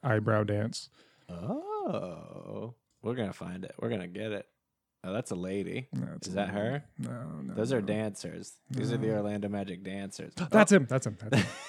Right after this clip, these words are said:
Speaker 2: You got really excited.
Speaker 1: He's really good. He's good. He does a robot thing with his whole body. He's an, only a human could do this, not a robot.
Speaker 2: Oh. Yeah, if a
Speaker 1: Um,
Speaker 2: robot did it, it wouldn't be impressive.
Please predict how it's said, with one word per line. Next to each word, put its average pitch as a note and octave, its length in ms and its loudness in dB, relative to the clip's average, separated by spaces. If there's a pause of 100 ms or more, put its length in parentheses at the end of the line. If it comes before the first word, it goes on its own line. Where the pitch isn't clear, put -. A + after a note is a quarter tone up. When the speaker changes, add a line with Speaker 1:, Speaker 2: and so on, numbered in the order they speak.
(160)
Speaker 2:
You F3+ 100 8
got B2+ 220 4
really G#2+ 240 0
excited. G2+ 680 -8 (140)
Speaker 1:
He's E3+ 200 0
really A#3 300 8
good. B3 380 8
He's D3+ 220 2
good. E3+ 240 8
He B2 120 6
does B2+ 220 6
a B2 40 6
robot C3+ 400 8
thing C#3+ 220 6
with C3 140 4
his A2 120 4
whole B2+ 140 8
body. B2+ 300 0
He's G#2 200 2 (160)
an, A#2 200 6
only B2+ 280 6
a B2 40 8
human C3+ 340 6
could A2 120 4
do G#2 140 4
this, G2+ 200 2
not A2+ 160 4
a - 20 4
robot. A2 540 4
Speaker 2:
Oh. G3 480 0 (320)
Yeah, A#2 180 6
if G#2+ 60 6
a - 20 6
Speaker 1:
Um, G#2 80 6
Speaker 2:
robot G#2+ 300 4
did F#2+ 140 0
it, F2+ 60 -2
it F2+ 80 -2
wouldn't G2 160 0
be F#2 80 -2
impressive. - 540 -6